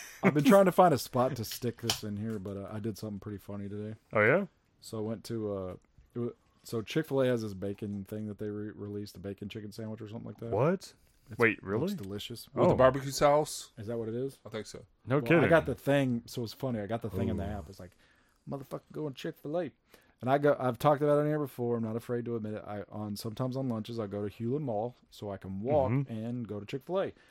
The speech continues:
Speaker 1: No crowd because nobody <laughs> goes to the mall.
Speaker 2: <laughs> Yeah.
Speaker 1: And I can walk around
Speaker 2: Yeah.
Speaker 1: in the cool where I don't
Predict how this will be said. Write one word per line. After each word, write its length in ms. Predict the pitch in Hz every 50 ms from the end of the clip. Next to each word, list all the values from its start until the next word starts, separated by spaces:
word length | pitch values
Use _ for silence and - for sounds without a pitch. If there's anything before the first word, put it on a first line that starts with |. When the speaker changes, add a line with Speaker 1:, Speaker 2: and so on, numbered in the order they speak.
| _ _ _ -
Speaker 1:
No 260 | 113 117 123 123 147
crowd 480 | - - 175 151 139 131 139 147 151
because 280 | 147 135 - 139 127 110
nobody 300 | 120 127 123 123 120 101 -
<laughs> 60 | -
goes 200 | - 196 170 151
to 60 | 151 160
the 60 | 143
mall. 160 | 135 120 110 110 107 104 - -
Speaker 2:
<laughs> 220 | 135 131 - -
Yeah. 140 | 170 180 165 - -
Speaker 1:
And 100 | 139 156
I 60 | -
can 160 | - 131 160
walk 260 | 147 135 131 135 - -
around 480 | 175 185 202 214 202 165 135 113 95 - _ _ _ -
Speaker 2:
Yeah. 160 | 123 143 139
Speaker 1:
in 60 | 143
the 80 | 147 131
cool 480 | - - - 214 202 180 143 117 104
where 160 | 101 110 117 117
I 20 |
don't 220 | 127 143 143 -